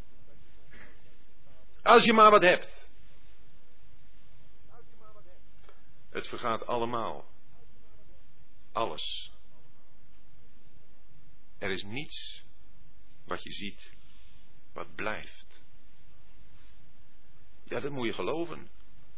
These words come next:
Dat is wat je gelooft, want je ogen je ogen laten je andere dingen geloven. Dat is nou precies wat geloof is, toch?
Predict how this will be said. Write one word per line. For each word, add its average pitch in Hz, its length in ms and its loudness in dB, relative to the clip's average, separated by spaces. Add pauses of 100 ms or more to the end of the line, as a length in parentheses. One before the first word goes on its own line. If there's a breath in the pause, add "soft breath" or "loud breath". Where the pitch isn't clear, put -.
(140)
Dat - 120 0
is 117 120 0
wat 104 180 0
je 101 100 -2
gelooft, 131 220 0
want 123 120 4
je - 180 2
ogen 160 600 6 (600 soft breath)
je 110 240 2
ogen 135 400 8
laten 127 380 2
je - 180 0
andere 165 380 2
dingen 95 280 0
geloven. 80 580 0 (3750)
Dat - 80 0
is 90 60 0
nou 92 120 0
precies 101 240 -2
wat 98 160 0
geloof 98 320 2
is, 143 140 -2
toch? - 240 -2